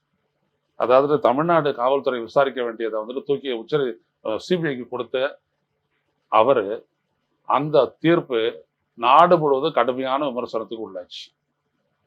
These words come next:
அதே நீதிபதி நாலு நாளுக்கு பிறகு உத்தரப்பிரதேச மாநிலத்துல அந்த லெஜிஸ்லேட்டிவ் கவுன்சிலுக்கு அப்பாயின்மெண்ட் பண்ணப்பட்ட ஊழியர்கள் தொடர்பான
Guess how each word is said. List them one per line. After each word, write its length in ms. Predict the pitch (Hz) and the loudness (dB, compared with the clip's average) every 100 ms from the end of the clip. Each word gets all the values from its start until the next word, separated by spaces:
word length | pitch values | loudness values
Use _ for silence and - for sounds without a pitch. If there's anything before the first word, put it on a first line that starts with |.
| _ _ _ _ _ | _ _ _ _ _
அதே 360 | - 98 131 170 | -4 -2 2 2
நீதிபதி 580 | 160 147 131 113 110 113 | 0 -4 -6 -8 -8 -8
நாலு 260 | 117 120 139 | 0 2 2
நாளுக்கு 360 | 131 151 147 143 | 2 0 -2 -4
பிறகு 540 | 120 120 107 104 - _ _ _ - | -4 -4 -6 -10 -10 _ _ _ -14
உத்தரப்பிரதேச 600 | 120 170 180 175 160 151 | 4 4 6 2 0 -2
மாநிலத்துல 600 | 135 127 131 123 113 117 139 143 _ _ _ - | -4 -4 -6 -8 -4 -2 -2 -4 _ _ _ -6
அந்த 380 | 123 127 117 | -4 0 0
லெஜிஸ்லேட்டிவ் 640 | 107 123 170 170 165 143 123 | 0 -2 -4 -4 -4 -4 -4
கவுன்சிலுக்கு 680 | 123 131 123 117 127 139 - _ _ | -6 -6 -6 -6 -8 -10 -12 _ _
அப்பாயின்மெண்ட் 540 | 110 - 180 175 147 127 | -6 2 2 2 -4 -4
பண்ணப்பட்ட 380 | 123 110 117 120 131 - _ _ _ | -4 -6 -4 -2 -2 -4 _ _ _
ஊழியர்கள் 640 | 127 175 196 180 143 131 113 | 2 6 8 8 6 0 0
தொடர்பான 680 | 120 127 123 120 120 131 | 0 0 0 -2 -2 -8